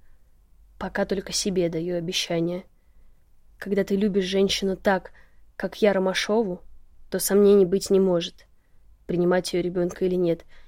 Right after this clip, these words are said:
Я сделаю всё, чтобы полюбить эту Варю.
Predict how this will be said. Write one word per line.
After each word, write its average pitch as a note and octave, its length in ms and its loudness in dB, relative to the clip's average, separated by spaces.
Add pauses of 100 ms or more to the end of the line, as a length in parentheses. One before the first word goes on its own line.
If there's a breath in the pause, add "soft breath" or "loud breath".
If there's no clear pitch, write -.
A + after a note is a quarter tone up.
(160 soft breath)
Я G3+ 160 6
сделаю G3 380 2
всё, - 400 -2 (420)
чтобы G3 260 -2
полюбить F#3 440 -2
эту F#3+ 160 -2
Варю. F3 340 -2